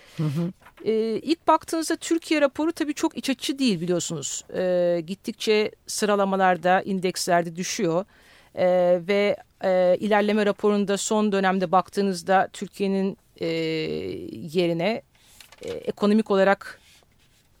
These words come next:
Speaker 2: iyiye gittiği söylense de medya açısından, özellikle ifade özgürlüğü açısından çok ciddi sorunlar olduğu gözleniyor.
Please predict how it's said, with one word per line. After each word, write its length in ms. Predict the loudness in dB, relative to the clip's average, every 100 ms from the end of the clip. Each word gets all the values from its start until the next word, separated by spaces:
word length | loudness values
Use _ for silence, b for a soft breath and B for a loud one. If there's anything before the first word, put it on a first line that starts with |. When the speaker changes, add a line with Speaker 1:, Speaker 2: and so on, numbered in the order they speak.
| _ -6
Speaker 2:
iyiye 240 | -2 0
gittiği 320 | -2 -6 -6
söylense 560 | -4 0 2 0 -4 -6
de 80 | -2
medya 360 | -2 0 0
açısından, 580 | -2 -4 -8 -4 -4 -4 -6
özellikle 440 | -4 -2 -2 -6
ifade 340 | -4 0 2 2
özgürlüğü 400 | 0 -4 -6 -6
açısından 560 | -8 -10 -6 -4 -4 b b _
çok 220 | -4 -4
ciddi 500 | -6 -10 -4 -2 -2 -6 _
sorunlar 440 | -10 -4 0 0 0
olduğu 300 | 0 -4 -6
gözleniyor. 480 | -6 -8 -10 -10